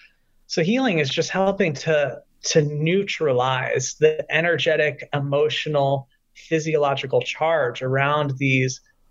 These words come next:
consciousness. So, you know, we aren't, you know, we aren't harboring wounding. So it just frees us up to live in the authentic expression of our sexuality. It just frees us up to take those steps forward.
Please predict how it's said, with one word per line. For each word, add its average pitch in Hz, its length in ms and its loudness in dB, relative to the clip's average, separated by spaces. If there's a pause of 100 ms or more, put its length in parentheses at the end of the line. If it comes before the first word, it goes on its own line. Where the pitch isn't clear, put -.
consciousness. 147 640 -2
So, 147 540 -2 (440)
you 156 100 -2
know, 139 180 2
we 147 380 -2
aren't, 151 400 0 (280)
you 160 80 0
know, 147 140 0
we 170 180 -2
aren't 170 220 2
harboring 147 880 -2
wounding. 135 500 0
So 143 160 2
it 139 60 0
just - 180 0
frees 165 460 -2
us 131 180 0
up 185 260 0
to - 140 -2
live 151 580 0
in 151 300 0
the 143 220 2 (100)
authentic 139 520 0
expression 131 600 2
of 123 80 -2
our 123 140 2
sexuality. 123 800 0
It 139 80 2
just 147 180 0
frees 156 220 0
us 156 120 0
up 175 180 -2
to 139 80 -12
take - 260 0
those 139 160 -2
steps - 260 0
forward. 147 440 0